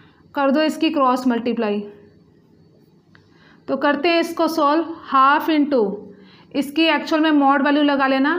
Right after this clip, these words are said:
मॉड क्यों, कभी कभार इसको सॉल्व करके माइनस में आ सकता है, लेकिन हम कहेंगे एरिया कभी नेगेटिव होता नहीं,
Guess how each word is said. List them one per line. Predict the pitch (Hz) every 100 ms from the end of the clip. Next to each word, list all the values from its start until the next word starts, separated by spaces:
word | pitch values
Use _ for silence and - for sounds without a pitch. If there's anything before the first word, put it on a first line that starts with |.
| 359 254
मॉड | 254 254 269 262
क्यों, | 311
कभी | 330 302 330
कभार | 330 311 311
इसको | 320 311 339
सॉल्व | 339 294 277
करके | 294 285 320
माइनस | 285 262 254 269 277
में | 277
आ | 254
सकता | 262 -
है, | 294
लेकिन | 277 302 294
हम | 277 262
कहेंगे | 262 254 269
एरिया | 247 254 262
कभी | 262 240
नेगेटिव | 254 240 233 262
होता | 233 226 285
नहीं, | 302 349